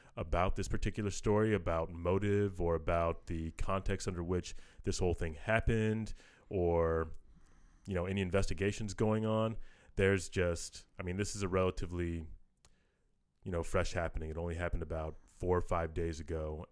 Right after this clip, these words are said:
and even though people are still talking about it, there's still a lot that we don't know.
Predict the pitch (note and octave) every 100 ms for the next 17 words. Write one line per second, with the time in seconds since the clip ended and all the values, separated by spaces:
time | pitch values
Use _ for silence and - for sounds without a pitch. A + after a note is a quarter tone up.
0 | - F2 D#2 D#2 D#2 D2+ - F#2+ F#2 -
1 | F2 F2 D#2+ F2+ - - F#2 G2+ F#2+ G2+
2 | G2+ G#2+ - F2+ - F#2 E2 E2 D#2+ E2
3 | D#2+ D#2+ D2+ - - - - F#2 F2 D#2+
4 | D#2 E2 D#2+ C#2+